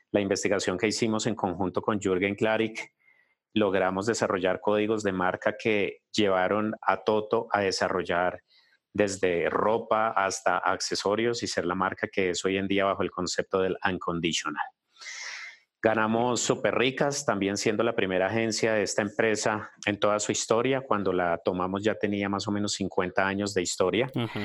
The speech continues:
Speaker 1: Y bueno, fue un crecimiento acelerado a tal punto que me llamaron de Jonan Rubicam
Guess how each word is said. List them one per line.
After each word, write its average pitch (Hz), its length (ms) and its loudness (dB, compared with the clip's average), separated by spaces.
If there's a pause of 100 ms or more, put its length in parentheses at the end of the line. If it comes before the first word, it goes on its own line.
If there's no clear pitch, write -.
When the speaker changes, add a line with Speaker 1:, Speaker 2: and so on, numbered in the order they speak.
(500)
Speaker 1:
Y 110 360 4
bueno, 117 260 2
fue 147 100 -2
un 120 80 -2
crecimiento 127 540 2
acelerado 113 760 2 (400)
a 107 160 2
tal 101 220 0
punto 123 460 0
que 104 680 0 (120)
me 117 160 0
llamaron 104 380 2
de 120 100 0
Jonan 101 260 0
Rubicam 113 560 0